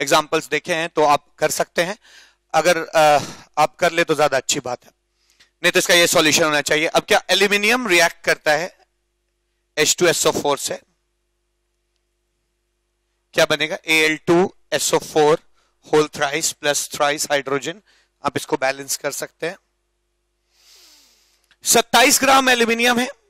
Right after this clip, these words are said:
ठीक है, तो weight upon atomic weight कितना?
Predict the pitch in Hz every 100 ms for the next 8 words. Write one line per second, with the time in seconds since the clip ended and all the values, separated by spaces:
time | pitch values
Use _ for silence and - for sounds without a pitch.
0 | _ - 214 240 170 - - 180 175 190
1 | 226 - - 175 - 190 180 202 - 175
2 | 185 185 185 160 165 143 - _ 175 196
3 | 165